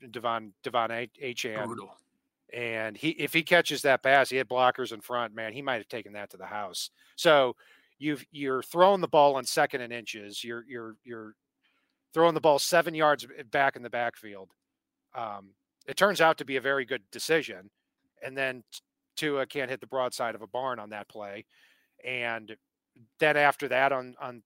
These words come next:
Speaker 1: third and inches, they get a false start. It's third and five, and then through, Tua throws a pick.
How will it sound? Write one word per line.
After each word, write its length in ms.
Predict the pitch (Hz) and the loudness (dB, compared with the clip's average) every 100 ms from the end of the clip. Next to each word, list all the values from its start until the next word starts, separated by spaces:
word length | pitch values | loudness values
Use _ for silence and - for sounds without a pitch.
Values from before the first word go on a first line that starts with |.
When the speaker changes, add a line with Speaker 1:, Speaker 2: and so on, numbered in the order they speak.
| _ _ _ _ | _ _ _ _
Speaker 1:
third 280 | - 143 135 | -4 -2 -2
and 200 | 135 139 | -4 -8
inches, 440 | 143 135 135 139 - | -10 -8 -4 -4 -4
they 100 | 127 | -6
get 120 | 123 | -6
a 40 | |
false 280 | - 127 120 | -6 -6 -6
start. 280 | - 117 120 | -6 -6 -6
It's 100 | - | -6
third 240 | 127 117 | -8 -8
and 100 | 110 | -10
five, 320 | - 107 127 | -8 -6 -6
and 100 | 127 | -6
then 100 | 135 | -12
through, 240 | 117 143 139 _ _ - | -8 -8 -8 _ _ -10
Tua 220 | 170 156 | -4 -2
throws 260 | 156 156 151 | -2 -6 -6
a 40 | |
pick. 280 | - 170 | -4 -4